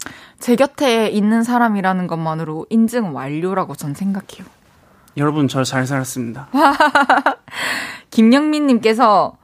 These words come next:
Speaker 1: "우리 오빠 항상 사랑해"라고 해주셨고요.
Speaker 2: 아, 네.
Speaker 1: 서유미님께서 "우리 오빠,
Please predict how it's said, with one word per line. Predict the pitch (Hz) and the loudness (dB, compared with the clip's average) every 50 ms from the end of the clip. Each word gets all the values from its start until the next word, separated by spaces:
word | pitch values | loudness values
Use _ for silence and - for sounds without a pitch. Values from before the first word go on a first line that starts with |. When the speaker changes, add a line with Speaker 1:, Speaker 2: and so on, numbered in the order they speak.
| _ _ - | _ _ -8
Speaker 1:
"우리 | 208 220 220 277 | -6 -4 -2 -2
오빠 | 302 294 - 339 339 359 | -2 -2 -2 -2 -2 -2
항상 | 339 349 - 349 311 - | -2 -4 -4 -4 -4 -2
사랑해"라고 | - 349 302 311 302 294 269 262 262 233 185 175 165 180 | -2 0 2 2 2 2 2 2 2 2 2 0 0 -2
해주셨고요. | 180 165 - - 175 - _ - 165 175 | -4 -4 -6 -10 -10 -10 _ -4 0 2
Speaker 2:
아, | 190 196 180 151 120 117 | 2 2 2 2 0 -2
네. | 120 113 - - | -6 -8 -12 -16
Speaker 1:
서유미님께서 | - - 294 302 311 311 311 285 262 233 208 254 240 262 | -10 -6 -4 -2 -2 -2 0 0 0 0 -2 -4 -6 -4
"우리 | 226 214 202 240 | -4 -4 -2 -2
오빠, | 269 262 _ _ - 269 269 269 269 254 233 202 | -4 -4 _ _ 0 2 4 4 4 4 2 0